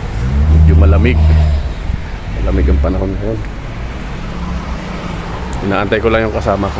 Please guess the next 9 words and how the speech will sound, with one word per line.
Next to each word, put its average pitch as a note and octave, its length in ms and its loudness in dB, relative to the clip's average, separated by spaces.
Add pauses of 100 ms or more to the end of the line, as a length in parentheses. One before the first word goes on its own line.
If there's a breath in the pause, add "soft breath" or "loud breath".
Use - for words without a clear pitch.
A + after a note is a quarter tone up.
Nandun G2+ 280 -2
pa G2+ 120 -6
sa F#2+ 140 -2 (920)
taas. - 440 -4 (1040)
Nagbibihis F#2+ 720 -2
pa. - 160 -4 (1400)
Lalakad F#2+ 460 -2
lang G2 160 -2
ako. F2 200 -2